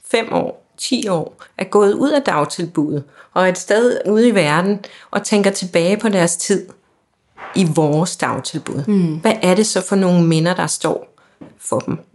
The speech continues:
Speaker 2: Mm.
Speaker 1: Øhm, og noget af det, som vi jo oftest, øh, har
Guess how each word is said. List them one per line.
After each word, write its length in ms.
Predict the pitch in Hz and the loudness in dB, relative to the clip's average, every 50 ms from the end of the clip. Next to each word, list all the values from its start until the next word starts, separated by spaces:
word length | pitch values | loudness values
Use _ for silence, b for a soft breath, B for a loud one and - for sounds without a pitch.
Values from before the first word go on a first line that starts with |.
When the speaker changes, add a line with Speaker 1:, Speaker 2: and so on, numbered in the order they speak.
| 202 185 175 156 B B B B B B B B - | -20 -20 -20 -20 B B B B B B B B -10
Speaker 2:
Mm. 80 | - 175 | -8 -6
Speaker 1:
Øhm, 760 | 165 160 151 147 147 143 143 139 135 135 135 135 - - - - _ _ _ _ _ _ _ _ | -4 -4 -4 -4 -6 -6 -6 -6 -6 -6 -6 -8 -10 -12 -16 -18 _ _ _ _ _ _ _ _
og 140 | - 160 165 | -2 0 2
noget 260 | 160 170 196 233 262 | 2 2 4 4 4
af 80 | 247 233 | 2 2
det, 180 | 220 202 202 | 2 0 0
som 260 | 196 - 208 190 175 165 | 0 -2 -4 -2 -2 0
vi 80 | 170 | -2
jo 240 | 160 147 143 - - - | -2 -2 -2 -4 -4 -2
oftest, 640 | - - 190 - - - 220 214 - - - - b b b b b b b - - | -2 -2 -2 -2 -4 -4 -4 -4 -4 -8 -12 -16 b b b b b b b -10 -6
øh, 320 | 175 165 156 151 139 131 135 | -4 -4 -2 -2 -2 -2 -4
har 260 | - - - 165 160 | -6 -6 -2 0 0